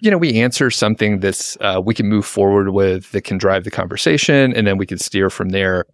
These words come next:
But your goal, Steve, should be, like, you're, you're a father, and,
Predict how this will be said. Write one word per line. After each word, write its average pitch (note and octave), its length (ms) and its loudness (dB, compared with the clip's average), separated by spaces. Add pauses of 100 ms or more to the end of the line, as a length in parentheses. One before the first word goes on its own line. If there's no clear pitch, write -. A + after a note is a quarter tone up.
(360)
But F#2+ 300 2 (680)
your B2 400 4
goal, G2 320 2
Steve, F#2+ 520 -2
should - 360 -2
be, F2+ 280 -4
like, E2+ 480 -4
you're, G2 460 0
you're G2+ 200 0
a G2+ 40 2
father, A2+ 640 0 (220)
and, F#2+ 600 -2